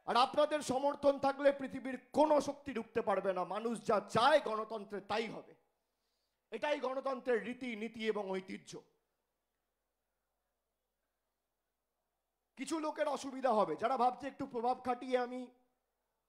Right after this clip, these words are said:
চারটে extra ballot কাউকে দিয়ে ফেলিয়ে দিলে প্রার্থী হওয়ার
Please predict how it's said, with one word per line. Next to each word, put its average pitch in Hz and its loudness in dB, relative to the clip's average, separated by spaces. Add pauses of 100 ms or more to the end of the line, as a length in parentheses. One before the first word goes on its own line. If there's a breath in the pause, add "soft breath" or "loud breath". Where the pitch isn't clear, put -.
(720)
চারটে 233 -6
extra 247 -2
ballot 240 0
কাউকে 220 -2
দিয়ে 240 -2 (100)
ফেলিয়ে 233 -4
দিলে 202 -4 (760)
প্রার্থী 240 -2
হওয়ার 254 4